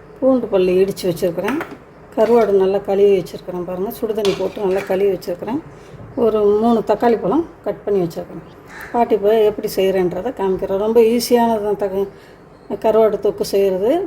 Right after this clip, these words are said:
ரொம்ப ஈஸி, ரொம்ப ஈஸியான பொருள், கம்மி பொருள் தான் போடுவோம். போட்டோம்னாலும் அவ்வளோ ஒரு ருசியாக இருக்கும். பார்த்திங்கன்னா, வடை சட்டியை காய வச்சுட்டேன். இதில் எண்ணெய் ஊற்றிக்கலாம். எண்ணெய் கொஞ்சம் கூடுதலாகவே ஊற்றிக்கோங்க.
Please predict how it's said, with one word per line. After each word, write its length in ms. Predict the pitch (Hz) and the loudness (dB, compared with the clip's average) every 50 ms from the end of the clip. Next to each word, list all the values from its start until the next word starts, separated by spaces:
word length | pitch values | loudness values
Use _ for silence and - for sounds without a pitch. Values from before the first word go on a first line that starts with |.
| - - | -6 -4
ரொம்ப 200 | 208 214 220 220 220 208 208 220 | -4 -2 0 4 6 6 6 6
ஈஸி, 180 | 220 - - 302 294 262 214 | 4 0 0 0 2 2 2
ரொம்ப 240 | 220 226 233 233 220 226 | 2 4 4 4 4 4
ஈஸியான 400 | 226 - - 240 240 233 226 233 - | 0 0 0 0 2 2 0 2 0
பொருள், 240 | 220 220 220 214 214 - | 0 2 2 0 -2 0
கம்மி 240 | 208 214 220 233 226 220 - | -2 0 0 0 0 0 0
பொருள் 240 | 214 208 214 196 220 | 0 0 0 0 0
தான் 120 | 214 196 - 202 | -2 0 0 -2
போடுவோம். 360 | 190 190 190 202 233 311 339 - - - - - - - - - - | -2 -2 -2 -4 -4 -4 -6 -8 -12 -20 -20 -20 -20 -20 -12 -4 0
போட்டோம்னாலும் 540 | 269 254 240 254 240 233 233 277 320 330 277 208 | 0 2 2 2 2 2 2 4 4 4 4 4
அவ்வளோ 240 | 208 233 233 226 220 | 4 6 6 6 6
ஒரு 100 | 214 214 214 | 4 2 0
ருசியாக 340 | 208 - - 240 233 220 202 | -2 -2 2 2 4 4 4
இருக்கும். 260 | - - - 190 - - - - - - - - - - - - - - - - | 2 -2 -6 -10 -10 -10 -20 -20 -20 -20 -20 -20 -18 -16 -16 -16 -18 -20 -18 -12
பார்த்திங்கன்னா, 260 | 277 254 240 240 254 262 262 240 | -6 -2 0 0 0 2 0 2
வடை 140 | 220 220 233 233 | 2 2 0 0
சட்டியை 240 | - 240 - 202 196 - | -4 -4 -2 -2 -2 0
காய 180 | - 196 202 202 208 202 | 0 0 2 2 0 -2
வச்சுட்டேன். 420 | 190 156 - - - 226 277 349 415 427 - - - - - - - - - - - - - - - - - - - - - - - - - - - - - - - - - - - - | -6 -8 -10 -10 -6 -4 -2 -2 -4 -4 -8 -18 -20 -20 -20 -20 -20 -20 -20 -18 -18 -18 -18 -18 -20 -20 -20 -20 -20 -20 -20 -20 -20 -20 -18 -18 -16 -16 -18 -20 -20 -20 -20 -20 -18 -12
இதில் 160 | 247 208 208 208 208 | -8 -4 0 0 2
எண்ணெய் 220 | 208 214 226 220 208 | 2 2 2 2 2
ஊற்றிக்கலாம். 400 | 190 - 180 - 196 226 277 294 247 | 0 -2 -4 -6 -4 -2 0 0 0
எண்ணெய் 200 | 208 208 226 226 214 | 0 0 -2 -2 -2
கொஞ்சம் 240 | 214 202 202 196 - - | -2 -2 -2 -2 -2 0
கூடுதலாகவே 420 | 233 226 220 214 214 208 202 208 202 196 | 2 2 4 4 4 4 4 4 2 0
ஊற்றிக்கோங்க. 480 | 190 180 190 - 185 185 185 190 220 | -2 -6 -8 -8 -6 -4 -4 -2 -2